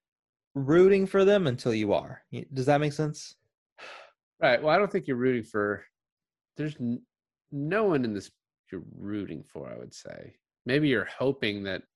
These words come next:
Speaker 2: Max and Bill Murray will become better people, but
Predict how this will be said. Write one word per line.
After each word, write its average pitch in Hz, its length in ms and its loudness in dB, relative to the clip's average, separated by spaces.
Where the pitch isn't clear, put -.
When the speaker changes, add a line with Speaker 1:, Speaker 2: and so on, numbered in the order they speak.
Speaker 2:
Max 101 460 -2
and 95 240 -8
Bill 95 200 -4
Murray 95 260 -6
will 92 120 -8
become 92 420 -10
better 95 240 -2
people, 76 540 -8
but - 380 -4